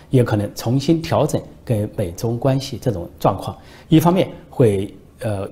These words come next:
有可能升高对中共的反制，但是另一方面也有可能在一些领域，呃，重新跟中共展开谈判，这些都不能排除。所以这次十九届五中全会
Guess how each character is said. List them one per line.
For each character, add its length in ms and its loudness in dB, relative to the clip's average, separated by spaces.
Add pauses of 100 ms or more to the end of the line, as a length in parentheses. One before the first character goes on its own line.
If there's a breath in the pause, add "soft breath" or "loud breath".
(160)
有 120 4
可 140 -4
能 160 -4
升 240 4
高 220 0
对 120 0
中 200 -4
共 100 -2
的 80 -4
反 220 -10
制， 160 -6 (260 loud breath)
但 160 4
是 300 -2
另 160 4
一 20 4
方 160 -2
面 100 -2 (120)
也 100 -2
有 60 0
可 100 -6
能 100 -6
在 140 -4
一 140 0
些 180 0
领 240 -4
域， 240 0 (160)
呃， 120 -6
重 200 -6
新 140 -4
跟 120 -2
中 140 -2
共 200 -4
展 140 -10
开 120 -8
谈 200 -8
判， 200 -6 (260 loud breath)
这 100 4
些 180 -2 (100)
都 100 2
不 100 -4
能 140 -4
排 220 -8
除。 180 -10 (400 loud breath)
所 160 6
以 160 6
这 220 6
次 440 -4
十 160 -4
九 140 0
届 100 -4
五 140 -8
中 140 -4
全 160 -8
会 100 -10